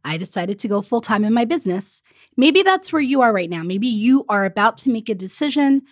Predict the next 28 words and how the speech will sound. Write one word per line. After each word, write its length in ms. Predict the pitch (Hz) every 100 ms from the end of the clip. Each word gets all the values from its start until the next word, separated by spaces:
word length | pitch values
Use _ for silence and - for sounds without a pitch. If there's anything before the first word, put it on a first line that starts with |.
| _ -
or 120 | 220
maybe 260 | 233 233
you 140 | 254 269
just 200 | 269 233
made 180 | 190 165
one, 260 | - 233 - - _
whether 360 | 202 220 226 220
it's 280 | 190 - -
to 120 | 208
start 340 | - 190 175
a 40 | 165
side 320 | - 277 220
business 500 | 254 262 247 240 -
or 140 | 233 214
to 120 | 214
go 160 | 214 208
full-time 480 | 226 214 220 196
yourself. 560 | 190 196 381 311 214 220 -
And 320 | 254 240 240 - - - _ _ _ _ _
boy, 280 | 196 349 403 392
oh 80 | 302
boy, 500 | 240 180 180 302 - _
<laughs> 600 | 453 - - - 494 - -
is 240 | 330 320
starting 500 | - 277 285 320 339
this 200 | 320 -
side 300 | 269 262 220
business 580 | 196 180 180 285 339 -